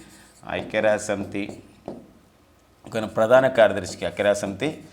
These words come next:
ప్రధాన కార్యదర్శికి, ప్రధాన కార్యదర్శికి సాంకేతిక రాయబారిగా, సాంకేతిక విషయాల్లో సలహాలు ఇచ్చే ఒక రాయబారిగా so మన భారతీయ నియమితులయ్యాడు. వారు, వారు ఎవరంటే అమన్దీప్ గిల్. So మరి ఐక్యరాజ్య సమితికి ప్రజెంట్ మన ప్రధాన కార్యదర్శికి ఎవరు,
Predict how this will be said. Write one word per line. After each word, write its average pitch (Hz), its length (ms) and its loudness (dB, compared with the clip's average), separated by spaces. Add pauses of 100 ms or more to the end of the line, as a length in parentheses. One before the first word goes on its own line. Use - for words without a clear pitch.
(260)
ప్రధాన 104 360 2
కార్యదర్శికి, 98 920 -2 (1500)
ప్రధాన 95 400 -2
కార్యదర్శికి 92 800 -6
సాంకేతిక 117 720 -2
రాయబారిగా, 95 680 0 (120)
సాంకేతిక 95 480 -6
విషయాల్లో 95 480 -4
సలహాలు 92 360 -2
ఇచ్చే 85 180 -10
ఒక 90 140 -4
రాయబారిగా 101 720 0 (380)
so 90 80 -10
మన 92 120 -8
భారతీయ 104 480 0
నియమితులయ్యాడు. 104 640 -2
వారు, 101 360 2
వారు 95 280 2
ఎవరంటే 101 320 0
అమన్దీప్ 101 500 -6
గిల్. 90 160 -10
So - 380 -16
మరి 123 140 4
ఐక్యరాజ్య 147 400 4
సమితికి 139 260 -4
ప్రజెంట్ 131 380 2
మన 135 140 0
ప్రధాన 127 360 4
కార్యదర్శికి 120 520 -2
ఎవరు, 120 280 2